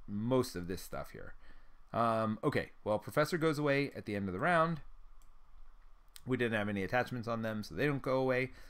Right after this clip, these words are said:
I'm gonna find a tactics card. It's just deck, right? Yep. So I'm gonna search for the one that is draw two cards, which is already in my hand.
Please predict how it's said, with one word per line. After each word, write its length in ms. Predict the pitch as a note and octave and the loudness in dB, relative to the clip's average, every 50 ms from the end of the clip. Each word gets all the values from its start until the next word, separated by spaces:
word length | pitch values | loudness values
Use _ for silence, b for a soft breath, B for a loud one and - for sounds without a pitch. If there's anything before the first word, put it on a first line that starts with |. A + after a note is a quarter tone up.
| B B | B B
I'm 160 | - D3 F3 D3+ | 0 0 2 2
gonna 140 | C#3+ B2 | 2 0
find 440 | A2+ - - A#2 A#2+ C3+ C3+ C3+ B2 - | 0 -2 -2 0 2 2 2 0 -2 -4
a 80 | - - | -6 -6
tactics 480 | - - C3+ C3 - - F2+ - - | -4 0 0 0 0 -2 -8 -8 -6
card. 160 | - C#2+ D#2+ | -6 -4 -4
It's 120 | F2+ G2 - | -4 -4 -2
just 240 | E3+ C#3 G2+ G2+ G2+ | -4 -4 -4 -4 -2
deck, 280 | A2 F#2 - - - | -2 -2 -2 -4 -8
right? 300 | C#2+ D2+ F#2 G#2 G#2+ - - - - - - - - - - - - - - - - - - - - - - - - - - | -8 -4 -4 -4 -4 -6 -8 -18 -20 -20 -20 -20 -20 -20 -20 -20 -20 -20 -20 -18 -18 -16 -14 -14 -14 -14 -16 -16 -16 -10 -4
Yep. 240 | - B2+ B2+ - - - - - - - - - - - - - - | -2 -2 -2 -4 -8 -16 -18 -18 -18 -18 -18 -18 -18 -18 -18 -18 -12
So 140 | - - G2 | -8 -4 -4
I'm 80 | C#3+ | -2
gonna 140 | G3 G3+ D3+ | -2 -2 -2
search 340 | - - - C#3 C3+ - - | -2 0 2 2 2 2 0
for 180 | - - G#2+ | -4 -2 0
the 100 | G2 G2 | 0 0
one 520 | G2 F#2+ G2+ G#2 G2+ G2+ G2+ G2+ G2+ A2 - - | 0 0 2 2 2 2 0 0 -2 -2 -4 -6
that 240 | G2 A2 G#2 G2 - - | -4 -2 -2 -2 -2 -2
is 920 | - G2 G2 F#2+ F#2 F#2 F#2 F#2+ F#2 F#2 F#2 F#2+ F#2 - - - - - b b b b b b b - | -2 -2 0 0 0 0 0 0 0 0 -2 -4 -6 -8 -12 -14 -16 -20 b b b b b b b -6
draw 260 | F#2+ G#2+ A#2 A#2+ B2+ | 0 4 4 6 4
two 200 | - - - G#2+ | 4 2 -2 -2
cards, 440 | G2 - - B2+ G2 E2+ F#2+ G2+ G#2+ | -2 0 2 2 2 2 -2 -4 -4
which 160 | A2+ G#2+ - | -8 -6 -6
is 100 | A#2+ A2+ | -6 -4
already 340 | B2+ C#3 F3+ F3 D#3+ D3 C#3 | -2 0 0 0 2 2 0
in 80 | B2+ A#2 | 0 0
my 120 | G2 F#2 | 0 -2
hand. 600 | F2+ - - C#3 A#2+ F#2 E2 D#2+ E2+ F#2 G2+ G#2 | -2 -4 -4 -4 -2 -2 -2 -4 -4 -6 -6 -8